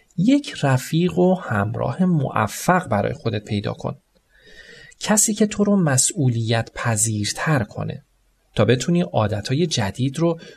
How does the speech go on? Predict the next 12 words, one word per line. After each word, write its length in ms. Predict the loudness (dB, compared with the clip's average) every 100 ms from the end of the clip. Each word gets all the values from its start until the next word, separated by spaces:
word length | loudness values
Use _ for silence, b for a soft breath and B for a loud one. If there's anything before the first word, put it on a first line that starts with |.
| B
تو 120 | -2
وجودت 640 | 0 2 0 2 2 0 2
نهادینه 680 | 2 0 0 -2 0 0
کنی. 360 | 0 -4 -8 -10 _ _ _ -20 B B B
بعدن 300 | -2 0 0
یه 100 | 0
جوری 600 | -2 -2 0 0 -2 -4 -2
لطفش 440 | -2 0 -2 0
هم 140 | -2
جبران 360 | -2 -6 -6 -8
کن. 220 | -10 -14 -16 _ _ _ _ _ _ _ _
چهار، 520 | -6 -4 0 0 0